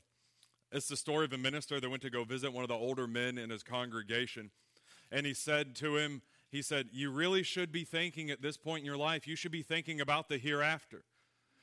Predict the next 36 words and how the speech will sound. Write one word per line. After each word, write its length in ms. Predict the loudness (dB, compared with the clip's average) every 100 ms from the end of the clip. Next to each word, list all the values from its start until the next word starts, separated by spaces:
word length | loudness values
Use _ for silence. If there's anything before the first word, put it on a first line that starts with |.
| -20 -8
And 100 | -2
the 80 | 0
gentleman 380 | 2 2 2 -2
responded, 460 | -2 -2 0 2 2
he 60 |
said, 160 | 0 2
"Preacher, 280 | 2 4 2
I 60 |
think 200 | 2 2
about 220 | 2 2
that 120 | 2 2
all 140 | 0
the 80 | -2
time. 300 | 0 2 2
Anytime 360 | 2 2 2
I 60 | 4
walk 260 | 2 2 0
into 160 | 2
a 80 | 4
room, 200 | 4 4
I 80 | 4
go, 120 | 4
'What 220 | 4 2
am 80 | 4
I 120 | 4
in 200 | 6 6
here 220 | 6 6
after?'" 480 | 6 4 0 -8 -14 _ _ _ _ -20 -20 -20 -20 -20 -20 -20 -20 -20 -20 -20 _ _ _ _ _ _ _ -20 _ _ _ _ _ _ _ _ _ _ _ _ -6 4
Or 80 |
I 40 | 6
like 180 | 6 6
the 80 |
way 80 | 4
that 180 | 4 2
Christian 360 | 2 0 2 2
author, 400 | 2 0 -2